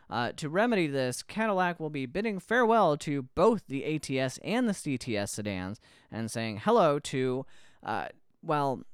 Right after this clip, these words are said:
<sighs> another sedan. But, but this one is different. It's called the C T five, and it's sort of sized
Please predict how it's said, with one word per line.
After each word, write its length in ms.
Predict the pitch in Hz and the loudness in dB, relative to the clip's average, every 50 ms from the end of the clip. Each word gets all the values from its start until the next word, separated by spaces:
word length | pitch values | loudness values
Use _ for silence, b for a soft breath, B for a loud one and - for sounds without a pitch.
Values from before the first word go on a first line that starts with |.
| - - - - - _ | -18 -20 -20 -20 -20 _
<sighs> 400 | _ _ - 120 - - - - | _ _ -12 -12 -10 -10 -12 -12
another 360 | - 131 143 143 139 131 123 | -8 -4 -2 -2 0 0 0
sedan. 540 | 117 - 127 113 113 104 76 57 65 80 82 - | -2 -2 -4 -4 -4 -4 -4 -6 -12 -12 -4 0
But, 280 | 147 147 - - 127 | 0 0 0 -2 -6
but 120 | 143 139 117 | -6 0 4
this 160 | 233 262 247 | 4 4 6
one 160 | 233 226 196 | 4 4 4
is 160 | 156 131 123 | 4 2 -2
different. 560 | 127 139 - 220 254 - - 135 80 - - - | -8 0 4 4 4 6 4 -2 -2 -2 -8 -8
It's 200 | - 120 - - | -8 -8 -8 -6
called 280 | - - 143 131 123 120 | -2 0 0 0 0 -2
the 100 | 123 - | -4 -6
C 260 | - - 254 269 277 | -4 -2 0 0 0
T 200 | - - 226 208 | 0 0 -2 -2
five, 580 | - - 240 262 254 180 120 104 95 90 98 - b b b b b b b | 0 2 4 4 6 6 4 2 -2 -4 -6 -12 b b b b b b b
and 400 | - 120 135 135 127 123 123 117 | -4 -2 -2 0 0 0 -2 -2
it's 240 | - 127 131 120 - | -2 -4 -6 -6 -6
sort 320 | - - 185 185 180 165 | -2 0 4 4 4 4
of 240 | 151 135 117 110 - _ | 4 2 0 -4 -12 _
sized 600 | - - - 185 180 185 170 156 151 143 147 - | -10 0 2 4 4 6 4 2 0 -2 -6 -14